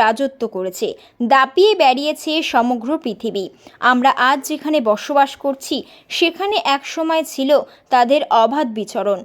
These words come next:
দীর্ঘ সময় ধরে পৃথিবীতে রাজত্ব করা এই প্রাণীটি কীভাবে বিলুপ্ত হলো সেটা নিয়ে তর্কের শেষ নেই। গবেষণাও হয়েছে বিস্তর, নানা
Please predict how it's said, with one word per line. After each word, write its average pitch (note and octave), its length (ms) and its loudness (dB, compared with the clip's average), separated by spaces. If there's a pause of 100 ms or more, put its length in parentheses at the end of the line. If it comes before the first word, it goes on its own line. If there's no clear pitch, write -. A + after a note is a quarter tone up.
(360)
দীর্ঘ D#4+ 220 0 (220)
সময় E4 380 2
ধরে E4+ 160 2 (120)
পৃথিবীতে D4+ 520 -4
রাজত্ব A#3 500 -2 (160)
করা D4 180 4 (160)
এই B3+ 60 -4 (140)
প্রাণীটি A#3+ 520 -4
কীভাবে C#4 440 -2
বিলুপ্ত G#3+ 460 -6 (160)
হলো A#3+ 220 2 (440)
সেটা F#4+ 300 2
নিয়ে A4 240 0
তর্কের C#4 360 2 (100)
শেষ G3 160 -4 (120)
নেই। F#3 120 -8 (320)
গবেষণাও C4+ 680 0
হয়েছে B3+ 260 -2 (100)
বিস্তর, F3+ 360 -6 (340)
নানা C#4 360 2